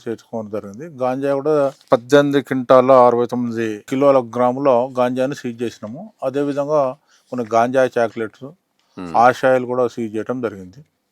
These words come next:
Speaker 2: అచ్చా.
Speaker 1: గాంజాయి చాక్లెట్లు కూడా రమారమి ఒక కిలో వరకు సీజ్ చేయడం జరిగింది.
Speaker 2: మొత్తం మీ జ్యూరిస్డిక్షన్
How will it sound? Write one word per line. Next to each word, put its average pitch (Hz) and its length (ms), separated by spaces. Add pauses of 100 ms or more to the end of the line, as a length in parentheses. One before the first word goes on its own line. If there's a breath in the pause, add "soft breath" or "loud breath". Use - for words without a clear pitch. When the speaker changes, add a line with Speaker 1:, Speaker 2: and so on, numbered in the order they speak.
(160)
Speaker 2:
అచ్చా. 90 260
Speaker 1:
గాంజాయి 143 440
చాక్లెట్లు 131 420
కూడా 147 180
రమారమి 131 400
ఒక 123 220
కిలో 120 220
వరకు 117 240
సీజ్ 135 220
చేయడం 110 280
జరిగింది. 87 580
Speaker 2:
మొత్తం 123 480
మీ 104 280
జ్యూరిస్డిక్షన్ 107 600